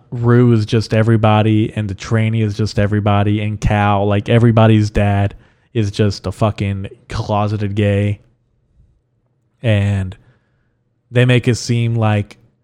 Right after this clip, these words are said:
they make it seem like the guy with the fucking gas station in, in your town is a, is a drug dealer.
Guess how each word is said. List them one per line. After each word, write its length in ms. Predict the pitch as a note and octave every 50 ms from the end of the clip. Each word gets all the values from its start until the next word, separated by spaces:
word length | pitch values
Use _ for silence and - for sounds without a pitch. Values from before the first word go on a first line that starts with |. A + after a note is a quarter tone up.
| _ _ _ _ _ _ _ _ _ _ _ _ _ _ _ _ -
they 100 | B2 B2
make 220 | B2+ B2+ B2 -
it 80 | B2 G#2+
seem 320 | - - B2 A#2+ A#2+ A#2+
like 220 | A#2 A2+ A2 -
the 80 | - A#2+
guy 420 | A2+ B2 A2+ A2 A2+ A2+ A2+ A2+
with 220 | A2+ A2+ A2 - -
the 80 | A2
fucking 380 | G2 - A#2 A2 G#2+ - A#2 G#2+
gas 260 | A2 G#2+ G#2+ A2 G#2
station 720 | - - A2+ A2 A2 - - A2+ G#2+ G#2+ G#2+ G#2 G#2+ - _ _ _ _ _ -
in, 300 | B2 A2+ A2 G#2 G#2+ -
in 160 | - B2 A2+
your 180 | A2 A2 A2+ A2+
town 400 | - - - A2 G#2+ G#2 G#2+ G#2+
is 120 | G#2 G2+
a, 100 | G2+ G2+ - _ - -
is 180 | E3 B2+ G#2+
a 60 | G#2+
drug 340 | G2+ G2+ - A#2 A2 A2 G2+
dealer. 380 | G2+ G#2 G2+ G2+ G2+ G2+ G2